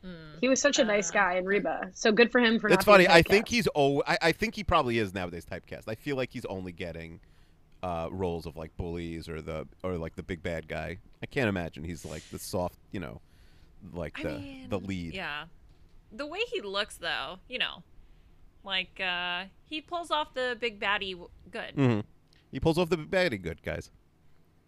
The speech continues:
Speaker 1: Yeah.
Speaker 2: I've never seen him in a bad guy role 'cause I've only seen him in this and
Speaker 3: Is he a bad guy in
Speaker 2: Reba.
Speaker 3: this episode?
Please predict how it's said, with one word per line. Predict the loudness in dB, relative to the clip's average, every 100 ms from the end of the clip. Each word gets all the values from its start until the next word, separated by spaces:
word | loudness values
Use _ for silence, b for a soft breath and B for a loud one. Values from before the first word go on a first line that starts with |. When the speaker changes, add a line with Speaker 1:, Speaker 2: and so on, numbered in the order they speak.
| _
Speaker 1:
Yeah. | -18 -18 _ -8 4
Speaker 2:
I've | 8
never | 8 8 8
seen | 8 10
him | 10
in | 8
a | 8
bad | 6 6
guy | 4 4
role | 6 6 4 -6
'cause | -2
I've | 2
only | 4 4 4
seen | 2 2
him | 0
in | 0
this | -2 -2 -2
and | 2
Speaker 3:
Is | 8
he |
a | 10
bad | 10 10
guy | 10
in | 10
Speaker 2:
Reba. | 6
Speaker 3:
this | 4
episode? | 2 2 0